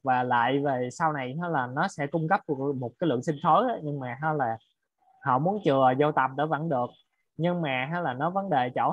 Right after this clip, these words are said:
ha là dạng như nếu mà hàng chuối sát bên này nè, nó phát triển lên thì dâu tằm nó sẽ không ra trái. Tại vì dâu tằm là cây ưa sáng. Chị hình dung không?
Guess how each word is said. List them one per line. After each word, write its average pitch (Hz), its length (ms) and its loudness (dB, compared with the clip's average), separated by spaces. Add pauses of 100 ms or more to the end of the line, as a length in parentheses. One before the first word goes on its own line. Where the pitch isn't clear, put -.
ha 208 60 -4
là 151 100 -2
dạng 127 240 -4
như 151 160 0
nếu 202 220 2
mà 135 200 -4
hàng 135 220 -6
chuối 214 200 4 (160)
sát 302 160 -2
bên 170 160 6
này 143 120 0
nè, 120 100 -10 (400)
nó 185 100 0
phát 226 180 0
triển 139 180 -2
lên 165 320 6
thì 120 80 -4
dâu 135 140 0
tằm 123 280 -4
nó 143 80 -4
sẽ 156 180 -4
không 151 160 -2
ra 160 140 2
trái. 175 240 -2 (380)
Tại 120 140 -6
vì 127 140 0
dâu 143 140 2
tằm 127 260 -2
là 117 80 -4
cây 139 160 0
ưa 143 80 4
sáng. 156 280 -2 (2250)
Chị 131 80 2
hình 131 140 0
dung 147 140 4
không? 139 160 2